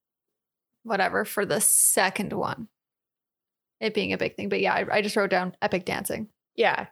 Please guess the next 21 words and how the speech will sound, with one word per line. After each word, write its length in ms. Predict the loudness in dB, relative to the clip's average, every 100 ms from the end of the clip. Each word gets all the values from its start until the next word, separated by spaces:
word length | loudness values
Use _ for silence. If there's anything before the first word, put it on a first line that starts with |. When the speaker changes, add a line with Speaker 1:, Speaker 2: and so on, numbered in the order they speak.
| _ 0
Speaker 2:
and 460 | 4 4 2 -2 0
they're 120 | 0
kind 200 | 2 0
of, 100 | 2
like, 180 | 2 2
loosening 1120 | -2 0 0 2 0 2 2 2 0 0 -4 -2
up 300 | 0 0 0
with 160 | -2 0
each 240 | -2 0
other 460 | 2 4 4 4 4
and 220 | 2 0
having 340 | 0 0 0
a 60 | 0
bit 220 | 0 -2
more 340 | 0 0 0 -2
fun. 340 | 0 0 2
Like, 260 | 0 0 -6 -20 -20 _ _ _ -6
Lee 360 | -2 2 4 4
is 160 | 2
bringing 440 | 0 0 2 0 2
out, 440 | 2 2 0